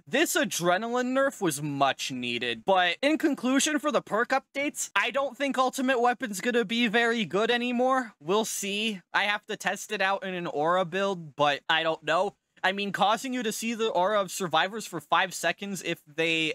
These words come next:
enter your terror radius could be pretty solid, but that cooldown is really long. That's a really harsh cooldown. So, we'll see. We'll see how good this is. In map changes, Haddonfield. This map has been difficult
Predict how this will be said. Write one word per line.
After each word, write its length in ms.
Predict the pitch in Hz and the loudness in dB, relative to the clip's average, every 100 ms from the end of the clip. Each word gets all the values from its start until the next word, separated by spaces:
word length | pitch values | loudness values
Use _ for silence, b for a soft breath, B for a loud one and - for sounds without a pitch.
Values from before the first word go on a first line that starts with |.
| - | -2
enter 400 | 151 165 - 175 | -2 -2 -4 -2
your 180 | 165 143 | -2 -4
terror 360 | - 131 139 | -2 0 0
radius 460 | 147 160 170 160 - | 0 -2 0 -2 -4
could 580 | - - 147 160 175 - | -8 -4 0 0 -2 -8
be 140 | 220 | -8
pretty 420 | 208 - 233 240 | -8 -2 -2 -2
solid, 640 | 233 - 240 247 254 262 220 | -4 0 2 2 0 -2 0
but 220 | 202 202 | 0 2
that 240 | 196 180 | 0 -2
cooldown 640 | - - 190 220 233 233 202 | -6 -8 -4 0 2 0 -2
is 160 | 135 | -6
really 560 | 123 127 139 143 135 135 | -8 -4 0 0 0 -2
long. 540 | 127 123 120 120 120 - | 0 0 0 -2 -6 -4
That's 220 | 160 - | -4 -2
a 80 | 175 | -4
really 520 | 127 131 139 131 131 | -4 -4 -2 -2 -2
harsh 400 | 123 123 120 - - | 0 -2 -2 -10 -12
cooldown. 600 | 127 123 120 117 117 120 | -6 -4 0 0 -2 -2
So, 280 | 240 233 226 _ | 2 2 0 _
we'll 180 | 214 320 | 2 2
see. 340 | - 269 139 - | 2 -4 -6 -4
We'll 160 | 202 226 | -2 -2
see 280 | - 165 139 | -2 -2 0
how 180 | 131 | 0
good 240 | 123 127 117 | 0 -6 -6
this 220 | 120 - | -10 -6
is. 380 | 113 113 120 - | -6 -6 -8 -2
In 200 | 233 240 - | -2 -2 -2
map 320 | 214 294 - | 0 0 -2
changes, 560 | - 175 151 135 117 - | -4 -2 -2 -4 -4 -4
Haddonfield. 800 | 240 277 254 214 226 202 139 139 | -4 -4 -8 -10 -4 -2 -2 -4
This 220 | 311 - | -6 0
map 240 | 294 302 | 0 0
has 160 | 269 220 | -2 -4
been 160 | 254 | -4
difficult 560 | 208 240 262 - 254 - | -2 -2 -4 -2 -2 -2